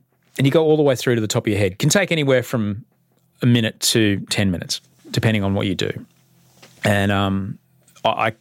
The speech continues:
you know, I can do them at work, I can do them standing, I can do them on set. Um, it's just noticing where that thing in your body is. And so this morning as I lay in bed, just awake, listening to the sound, it sounds like a really loud, squeaky toy that you would,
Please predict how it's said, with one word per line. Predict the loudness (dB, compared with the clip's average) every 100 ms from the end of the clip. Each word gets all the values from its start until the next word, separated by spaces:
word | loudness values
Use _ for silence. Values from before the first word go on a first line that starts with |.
| _
you | -2
know, | -2 0
I | -2
can | -2 -4
do | -2 0
them | -2
at | 0
work, | 2 2
I | 0
can | -4 -2
do | -2
them | 0 -2 -4 -4
standing, | -2 -2 -2 -4
I |
can | -4 -2
do | 0
them | 0
on | 0
set. | 0 0 -2 -8 -18 -14 -12 -12 -14 -18 _ 0
Um, | 2 2 0 -2 -6 _ _ _ _ _ _ _ -4
it's | 0
just | 2 2
noticing | 2 2 0 0 0
where | 0
that | 0 -2
thing | -2
in | 0
your | 0
body | 0 0 0
is. | -2 -4
And | 0
so | 0
this | 0 2
morning | 2 2 2
as | 2
I | 2
lay | 2 0
in | 0
bed, | -2 0
just | 0 0
awake, | 0 0 0
listening | 0 -2 -2
to | -2
the | -2
sound, | 0 0 0
it |
sounds | 0 2 0
like | -2
a | -2
really | 0 0 2 2 0 -6 -20 -18 -4
loud, | 0 2 2 2 2
squeaky | 0 0 -2 -2 -4
toy | 0 0 0 -4 -14 _ _ _ _ -2
that | 0 0 -4 _ -6
you | -4
would, | -4